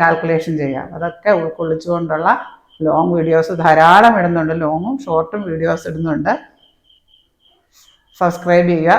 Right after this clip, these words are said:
സപ്പോർട്ട് ചെയ്യുക. നമുക്ക് ക്ലാസ്സിലേക്ക് കടക്കാം. ഇവിടെ സിക്സ് പോയിന്റ് സീറോ വൺ സെവൻ പ്ലസ് സീറോ പോയിന്റ് സിക്സ് വൺ സെവൻ പ്ലസ് സീറോ സീറോ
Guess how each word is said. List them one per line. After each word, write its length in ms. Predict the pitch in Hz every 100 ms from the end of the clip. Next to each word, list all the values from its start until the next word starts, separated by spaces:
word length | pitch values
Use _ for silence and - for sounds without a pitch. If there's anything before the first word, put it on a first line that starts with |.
| -
സപ്പോർട്ട് 380 | 175 - 160 -
ചെയ്യുക. 180 | 147 - -
നമുക്ക് 300 | 151 151 226 302 -
ക്ലാസ്സിലേക്ക് 580 | 147 143 156 151 151 185 -
കടക്കാം. 320 | 233 214 131 - - _ _ _ _ _ _ _ _ _ _ _ _ _ _ 269
ഇവിടെ 220 | 247 196 392 - - - - - _ _ _ -
സിക്സ് 260 | 240 - -
പോയിന്റ് 420 | 262 269 285 285 285
സീറോ 280 | 247 233 247 240
വൺ 140 | 226 214 208
സെവൻ 220 | 214 208 214
പ്ലസ് 220 | 214 233 -
സീറോ 300 | 214 208 226 240 240
പോയിന്റ് 300 | 240 240 233
സിക്സ് 220 | 220 - 214
വൺ 140 | 202 202 208
സെവൻ 200 | 190 190 190
പ്ലസ് 360 | 208 208 190 185 - 208 220 226 226 226
സീറോ 320 | 190 190 202 202
സീറോ 280 | 190 180 190